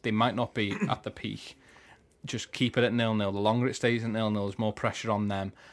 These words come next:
And then, and we, uh, we look for our bits and pieces through the game, pick our moments, and, and I can look at the last twenty minutes of the game as well when Liverpool might have to open up a little bit more. Now, it's obvious now in hindsight, he went very much for the kind of Burnley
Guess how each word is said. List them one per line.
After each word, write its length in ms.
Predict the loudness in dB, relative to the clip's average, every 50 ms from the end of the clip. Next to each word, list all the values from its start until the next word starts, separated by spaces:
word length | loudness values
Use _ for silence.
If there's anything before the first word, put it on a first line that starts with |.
| -20 -4 _
And 220 | 0 2 2 2 2
then, 220 | 0 0 -2 -4 -8 -12 -8 -4
and 220 | -2 0 0 0
we, 120 | 0 -2 0
uh, 100 | 0 -2 -2 0
we 160 | -2 -2 0
look 220 | 0 -2 -2 -4
for 140 | -2 0 2
our 100 | 2 2
bits 280 | 2 -2 -4 -6 -4 -4
and 120 | -4 -4 -4
pieces 460 | -4 -4 -4 -4 -4 -6 -8 -8 -8
through 340 | -6 -2 0 2 2 2 0
the 80 | 0 -2
game, 380 | 0 0 0 0 -2 -2 -4 -4
pick 220 | -4 -4 -2 0 2
our 120 | 2 4 4
moments, 560 | 2 0 0 0 -2 -2 -2 -2 -4 -4 -4
and, 140 | -4 -4 -6 -8 -12 -16 -18 -10 -4 -2
and 160 | 0 0 0 0
I 80 | -2
can 200 | -2 0 0 0 0
look 160 | 0 0 0
at 80 | -2 0
the 60 | 2
last 260 | 2 0 0 -2 -2
twenty 200 | -2 0 0 0
minutes 320 | 0 0 -2 -2 -4 -4
of 60 | -4 -4
the 60 | -2
game 320 | -2 0 0 0 -2 -2
as 120 | -4 -4 -2
well 300 | 0 0 2 2 2 0
when 140 | 0 0
Liverpool 320 | -2 -2 -4 -2 -2 0 0
might 240 | 2 0 0 -2 -4
have 120 | -4 -2
to 120 | -2 -2 -2
open 220 | 0 -2 -2 -4
up 100 | -2 -2
a 60 | -2
little 160 | -2 -2 -2 -2
bit 160 | -4 -4 -2
more. 160 | -2 0 2
Now, 160 | 2 0 0 -2 -6 -12 -6 -4
it's 140 | 0 4 4
obvious 500 | 4 4 4 2 0 0 0 -4 -6 -6 -4
now 340 | 0 0 2 2 2 0 0
in 80 | -2
hindsight, 800 | -2 -2 -2 0 0 0 -2 0 0 0 0 0 -2 -6 -10 -16 -18 -20 -20 -20 -20 -20 -20 _
he 240 | -10 -2 0 2 2
went 240 | 2 2 2 0 0
very 260 | 0 0 0 0 0
much 240 | -2 -4 -4 -6 -6
for 140 | -6 -6 -6
the 80 | -6
kind 280 | -4 -2 -2 -2 -2 -2
of 120 | -4 -4
Burnley 640 | -2 -2 0 0 -2 -2 -4 -4 -4 -6 -6 -8 -12